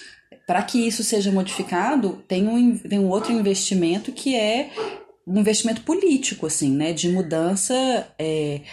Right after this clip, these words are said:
nas relações de trabalho, né, de colocar limite,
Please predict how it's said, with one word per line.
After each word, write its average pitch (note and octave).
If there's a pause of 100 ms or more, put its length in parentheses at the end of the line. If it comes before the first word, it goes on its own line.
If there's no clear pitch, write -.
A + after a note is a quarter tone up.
(100)
nas F3+
relações F#3
de -
trabalho, F3+ (260)
né, G#3
de -
colocar F3
limite, F3